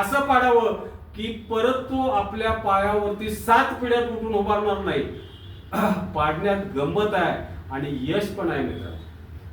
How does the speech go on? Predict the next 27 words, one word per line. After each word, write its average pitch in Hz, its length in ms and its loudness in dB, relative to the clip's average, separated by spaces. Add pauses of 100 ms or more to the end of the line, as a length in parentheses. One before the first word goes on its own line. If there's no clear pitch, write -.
(100)
माझ्या 139 360 0
मराठा 156 380 0
समाजाच्या 135 640 -4
आया 139 360 -2
बहिणींची 135 460 -2
डोकी 143 460 0
ज्यांनी 151 300 0
फोडली, 131 360 0
त्यांना 139 240 -2
मतदान 135 460 -2
करताना 131 440 -4
ही 127 60 0
बातमी 123 320 -4
लक्षात 113 300 -4
ठेवा, - 600 -6
असे 123 200 -6
ते 123 40 -4
आवर्जून 120 460 -2
सांगायचे. - 580 -8 (340)
त्याच 208 320 6
पद्धतीने 240 500 -2
त्यांनी 240 180 0 (120)
अनेक 262 340 2
वेळा 262 360 4
असंही 240 360 4
सांगितलं 247 440 0
की 240 160 -2